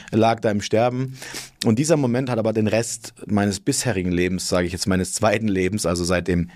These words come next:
elften Januar zweitausendneunzehn, das sage ich, ist der Tag meiner, mein, mein, mein, mein zweiter Geburtstag und auch der Geburtstag meines Sohns. <laughs>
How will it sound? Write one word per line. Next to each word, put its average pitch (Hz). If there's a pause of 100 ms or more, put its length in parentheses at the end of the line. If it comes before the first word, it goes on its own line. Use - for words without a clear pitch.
(180)
elften 107
Januar 101
zweitausendneunzehn, 98 (300)
das -
sage 101
ich, 95
ist -
der 95
Tag 98 (340)
meiner, 92
mein, 90
mein, 92
mein, 98
mein 98
zweiter 104
Geburtstag 110
und 104
auch 101
der 104
Geburtstag 104
meines 95
Sohns. 113
<laughs> 151